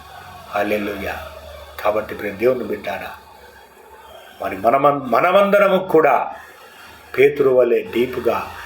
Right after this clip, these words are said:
దేవునితో సహవాసము చేయాలి. హల్లెలూయా.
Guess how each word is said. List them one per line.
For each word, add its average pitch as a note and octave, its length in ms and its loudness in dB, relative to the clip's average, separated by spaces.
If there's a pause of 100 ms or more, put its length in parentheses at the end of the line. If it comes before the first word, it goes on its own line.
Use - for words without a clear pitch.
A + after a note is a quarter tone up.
(340)
దేవునితో B2 480 2
సహవాసము G#2 680 -4
చేయాలి. F2 400 -12
హల్లెలూయా. F#2+ 640 -6